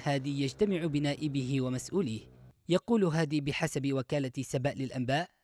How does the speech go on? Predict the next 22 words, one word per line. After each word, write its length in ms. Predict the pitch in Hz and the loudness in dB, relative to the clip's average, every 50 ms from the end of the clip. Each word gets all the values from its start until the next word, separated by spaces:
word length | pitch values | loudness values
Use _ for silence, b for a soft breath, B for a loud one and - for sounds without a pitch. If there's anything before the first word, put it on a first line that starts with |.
| _ _ _ _ _ 151 | _ _ _ _ _ 0
إن 120 | 165 160 | 0 0
حكومته 760 | - - 175 - - 202 196 208 240 - - 180 170 165 170 170 | 0 0 -2 0 2 2 2 2 2 0 2 2 2 2 2 0
مستمرة 760 | 160 151 - - 151 147 151 143 135 135 - - 170 185 190 | 0 -2 -4 -4 -2 -2 -2 0 -2 -2 -2 -2 -2 -4 -2
في 140 | - 180 175 | -4 -2 -2
متابعة 680 | 160 147 143 - 156 147 139 143 160 120 143 139 - 151 | 0 0 0 2 2 2 2 2 0 0 0 -4 -6 -6
تنفيذ 400 | - - 143 131 - 220 208 - | -2 -2 -2 -2 -2 -4 -2 -2
الاتفاق 520 | 180 165 156 - - 151 - - 151 139 - 156 | -4 -4 -6 -6 -6 -8 -4 -2 -4 -2 -2 -2
مع 180 | 139 135 120 135 | -2 -2 -2 -4
السعودية 800 | - - - 143 127 147 135 135 175 160 156 156 147 147 139 b b b b b b - | -6 -4 -4 -2 -2 -2 -2 -2 -2 0 2 2 4 2 2 b b b b b b -4
بإنهاء 540 | 117 - - - 147 147 127 147 - 127 151 | -4 -2 0 0 -2 0 2 2 0 0 -2
التمرد 540 | - - - 160 170 196 196 196 170 151 165 | -2 -2 0 2 2 2 2 2 2 2 2
الذي 360 | 151 143 139 135 139 143 147 | 2 2 0 0 -2 -2 -2
يقوده 420 | 160 - - 208 202 185 175 170 | -2 0 0 -2 0 2 2 0
المجلس 420 | 165 151 156 139 135 160 - - 147 | 2 0 0 -2 -2 -4 -2 -2 -4
الانتقالي 760 | 139 - 156 156 - 147 - - - 147 143 160 160 143 143 | -4 -2 -4 -4 -4 -6 -6 -2 0 0 0 0 0 0 0
الجنوبي 640 | 143 131 131 139 139 139 135 131 151 175 208 220 - _ _ _ _ _ _ - | 0 0 0 0 0 0 2 2 2 2 2 -2 -4 _ _ _ _ _ _ 0
المدعوم 540 | 165 175 175 170 151 190 208 220 196 180 - - | 2 4 4 2 2 2 0 2 0 0 0 2
إماراتيا 680 | 165 160 151 151 151 147 - - 175 156 151 151 147 139 | 2 4 4 4 4 2 0 -2 -4 -2 0 0 -2 -2
في 100 | - 156 | -2 -2
العاصمة 500 | 147 123 139 143 - - 160 147 135 - - | 0 2 2 2 0 0 -2 -2 -2 -2 -2
المؤقتة 640 | 127 127 131 - - 139 - _ - - - 139 | -2 -2 -2 -4 -6 -8 -6 _ -4 -2 0 -2
عدن. 460 | 131 110 113 196 156 131 113 101 95 | -2 0 0 -2 -2 -2 -4 -4 -6